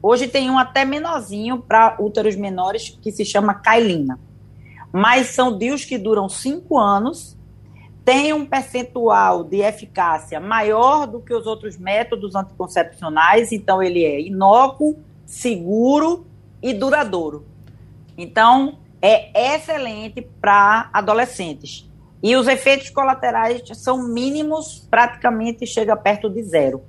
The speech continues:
Então, é hoje a grande recomendação nesse grupo, nessa faixa etária. Infelizmente, para aquelas jovens que são do sus, ele não tá disponível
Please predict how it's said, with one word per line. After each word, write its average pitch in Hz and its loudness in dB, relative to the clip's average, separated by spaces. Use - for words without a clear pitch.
Então, 196 4
é 190 6
hoje 208 0
a 196 4
grande 214 -2
recomendação 208 -4
nesse 202 -2
grupo, 151 0
nessa 156 2
faixa 160 -2
etária. 135 -4
Infelizmente, 240 0
para 190 4
aquelas 180 -6
jovens 175 0
que 202 -6
são 190 -4
do 185 -4
sus, 247 0
ele 220 4
não 262 0
tá 214 4
disponível 202 -4